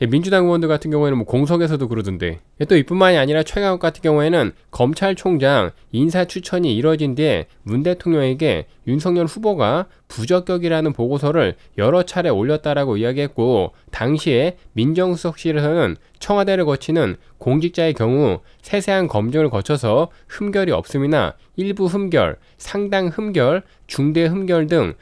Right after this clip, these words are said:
사 등급으로 분류해서 대통령에게 보고하게 되어 있었는데, 당시에 윤석열 같은 경우에는 업무 과정에서 갈등이라든가 태도처럼 복합적인 문제나 능력 등에 관한 거는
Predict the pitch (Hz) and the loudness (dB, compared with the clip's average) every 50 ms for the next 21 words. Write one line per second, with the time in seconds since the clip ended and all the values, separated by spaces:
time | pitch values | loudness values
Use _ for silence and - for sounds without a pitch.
0 | - - - - - - 110 - 165 175 180 175 170 160 165 156 - - 120 131 | -20 -20 -16 -12 -6 -4 -2 0 2 2 2 0 0 0 0 -2 -2 -2 0 0
1 | 135 139 143 165 151 123 85 - _ _ _ - - 110 104 - - 175 175 170 | 0 0 0 0 0 0 0 -2 _ _ _ -12 -6 -6 -6 -2 -2 0 0 2
2 | 165 151 127 110 117 131 135 104 82 - _ _ _ - - - 123 143 165 170 | 2 2 0 0 0 0 2 0 0 -2 _ _ _ -14 -4 -4 -2 0 2 2
3 | 165 165 160 165 151 135 131 120 104 - - 139 131 120 123 160 165 170 95 82 | 4 4 2 0 0 0 2 0 0 0 -2 -2 -2 -2 0 0 0 0 0 -2
4 | - - - - _ _ - - 135 147 165 165 190 185 139 117 127 147 170 180 | -6 -12 -16 -20 _ _ -6 -2 2 2 2 4 4 2 4 2 2 2 2 2
5 | 180 175 170 160 151 - - 151 147 143 143 139 143 156 165 139 101 - - - | 2 2 2 0 -2 -2 0 -2 0 0 0 0 2 2 2 2 0 -2 -6 -12
6 | - - 98 107 143 170 175 165 120 113 104 107 143 156 165 160 147 - 107 107 | -4 -2 0 0 2 2 2 0 0 -2 -2 -2 0 0 0 0 0 0 0 0
7 | 139 170 170 - _ _ - - - 170 - - 175 175 170 165 165 147 135 135 | 0 0 -2 -6 _ _ -14 -6 -6 -6 -2 0 0 2 2 2 2 0 0 -2
8 | 131 151 147 120 92 - - _ _ _ - - - 220 233 214 208 - - 165 | -2 0 0 0 0 -2 -6 _ _ _ -16 -8 -4 -2 -2 -2 -2 0 0 2
9 | 135 131 135 117 90 85 - _ _ _ _ - 131 - - 180 180 175 - 170 | 2 4 2 2 0 -2 -6 _ _ _ _ -6 -6 -2 0 -2 -2 0 0 -2
10 | 165 165 143 107 104 113 123 151 151 139 104 101 127 165 175 - - _ - 107 | 0 0 0 0 -2 -2 0 0 0 0 2 0 0 0 -2 -6 -10 _ -10 -4
11 | 104 113 147 175 180 180 180 - 165 165 165 156 123 113 101 127 135 127 131 139 | 0 0 2 2 2 0 0 -2 -2 0 0 0 0 -2 -2 -2 -2 -2 0 0
12 | 160 151 104 90 | 0 0 -2 -2